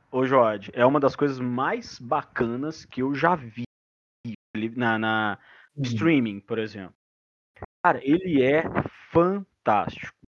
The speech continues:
Speaker 1: Se você gostou no mesmo nível que eu, mas eu fiquei louco quando ele acabou, cara. Não, tem que ter uma continuação, um filme disso, tem que ter um, sei lá. É, eu fiquei tão empolgado. Quando eu acabei de assistir a
Speaker 2: Mas
Speaker 1: segunda
Speaker 2: que, que é história?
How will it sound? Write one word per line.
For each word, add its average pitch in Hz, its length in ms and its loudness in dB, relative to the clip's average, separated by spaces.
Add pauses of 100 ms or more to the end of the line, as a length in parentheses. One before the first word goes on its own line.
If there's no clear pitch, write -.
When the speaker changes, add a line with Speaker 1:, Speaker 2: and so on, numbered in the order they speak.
Speaker 1:
Se - 140 -6
você 160 220 2
gostou 151 480 2
no 135 80 2
mesmo 127 320 0
nível 113 440 0
que 107 320 -4
eu, 135 220 4 (400)
mas 117 140 -4
eu 135 60 0
fiquei 135 180 -2
louco 127 320 0
quando 113 160 -4
ele 107 100 -2
acabou, 101 360 -10
cara. - 180 -20 (200)
Não, 107 280 -8
tem 151 120 0
que - 80 -14
ter - 60 -6
uma 123 80 -6
continuação, - 440 -12 (300)
um - 60 -8
filme 135 500 -2
disso, 107 440 -6
tem 151 120 -4
que 143 80 -12
ter 139 160 -2
um, 151 300 2 (540)
sei 165 80 -2
lá. 131 340 6 (180)
É, 170 160 0
eu 202 140 8
fiquei 208 220 4
tão 233 200 6
empolgado. 127 720 2 (600)
Quando 294 220 2
eu 247 40 6
acabei 160 400 0
de 151 80 -2
assistir 143 360 -2
a - 20 2
Speaker 2:
Mas - 80 -4
Speaker 1:
segunda 143 440 -2 (380)
Speaker 2:
que, 139 100 0
que 143 100 0
é 190 40 2
história? - 560 2